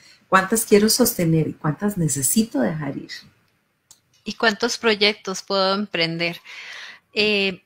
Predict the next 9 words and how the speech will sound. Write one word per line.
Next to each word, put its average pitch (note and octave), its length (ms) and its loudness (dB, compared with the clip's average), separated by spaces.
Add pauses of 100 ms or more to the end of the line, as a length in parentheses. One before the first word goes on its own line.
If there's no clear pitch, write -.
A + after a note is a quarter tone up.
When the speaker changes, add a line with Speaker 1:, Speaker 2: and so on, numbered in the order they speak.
(120)
Speaker 2:
algunas A3 440 0
veces C4+ 320 -2
escuchamos G#3+ 520 -4
decir, A3 380 -4
"La G3+ 100 0
cuesta G#3 400 -2
de G#3+ 80 2
enero", G3+ 420 -4
¿verdad? E3 420 -10